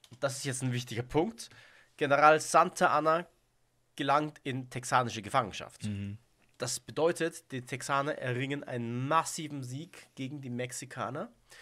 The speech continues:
Speaker 1: Und das hilft ihnen jetzt auch massiv im Verlauf des Unabhängigkeitskriegs, denn weitere Versuche der Mexikaner, diese Unabhängigkeit zu unterdrücken mit militärischen Mitteln, scheitern.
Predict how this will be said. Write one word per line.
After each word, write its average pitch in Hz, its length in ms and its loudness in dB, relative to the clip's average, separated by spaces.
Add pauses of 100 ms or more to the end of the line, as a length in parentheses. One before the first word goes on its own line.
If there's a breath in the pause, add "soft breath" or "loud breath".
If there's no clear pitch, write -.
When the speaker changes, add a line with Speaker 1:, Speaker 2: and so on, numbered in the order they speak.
(240 loud breath)
Speaker 1:
Und 135 120 -12
das 139 140 -2
hilft 233 380 -4
ihnen 123 260 -4
jetzt - 380 -8
auch 156 220 -4
massiv 135 500 -6
im 165 100 -12
Verlauf 131 380 -6
des 131 140 -16
Unabhängigkeitskriegs, 151 1200 -8 (180)
denn 185 260 4 (380)
weitere 160 460 4
Versuche 147 340 -2
der 156 100 -4
Mexikaner, 143 800 0
diese 147 400 -10
Unabhängigkeit 143 920 -4
zu - 200 -12
unterdrücken 160 680 -4
mit 135 160 -8
militärischen 131 680 -8
Mitteln, 147 280 -8
scheitern. 113 580 -4